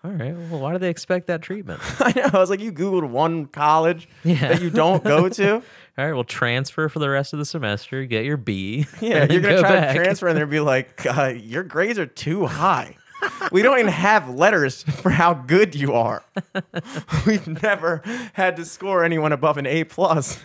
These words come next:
Speaker 1: Yeah. <laughs> Oh, wait. You have a, a three five? You're coming from Towson? All right, you can graduate now. <laughs> All the credits. You have the, enough credits now.
Speaker 2: It just, it just, you know, so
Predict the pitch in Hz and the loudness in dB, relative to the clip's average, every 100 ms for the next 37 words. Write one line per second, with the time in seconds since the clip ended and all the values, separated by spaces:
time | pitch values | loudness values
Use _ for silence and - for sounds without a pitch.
0 | - 151 123 135 165 240 151 196 196 170 | -10 -6 -4 -2 0 -2 0 0 0 -2
1 | 95 _ - 127 180 208 180 117 101 101 | -6 _ -14 -8 -8 -6 -6 -4 -4 -8
2 | 117 101 98 - 117 123 139 101 95 117 | -14 -12 -12 -10 -10 -8 -6 -6 -6 -6
3 | 139 147 _ _ _ _ _ _ 139 131 | -8 -12 _ _ _ _ _ _ -8 -6
4 | 117 98 - 98 110 - 180 185 175 _ | -8 -8 -6 -4 -6 -8 -12 -14 -18 _
5 | _ _ _ _ - 82 95 143 220 90 | _ _ _ _ -18 -12 -12 -10 -12 -12
6 | 85 180 127 98 - 107 127 - 156 - | -10 -6 -4 -4 -4 -4 2 2 2 0
7 | 180 147 160 - - - 127 180 180 - | -4 -4 -18 -14 -14 -2 0 0 -2 0
8 | 160 185 123 - - 123 123 175 165 131 | 0 0 -2 -6 -10 -4 -2 -2 -2 -4
9 | 127 127 131 - 165 165 - 104 - 127 | -2 -2 -2 -4 -6 -6 -8 -14 -14 -18
10 | 127 - - - - - - _ _ _ | -18 -20 -20 -18 -16 -16 -20 _ _ _
11 | - - 170 180 214 - 196 185 208 - | -20 -2 -2 0 -4 -4 -8 -4 -4 -6
12 | - _ _ - - - - 175 156 110 | -16 _ _ -20 -20 -20 -12 -2 0 2
13 | 104 - 143 120 | -2 -4 -2 -2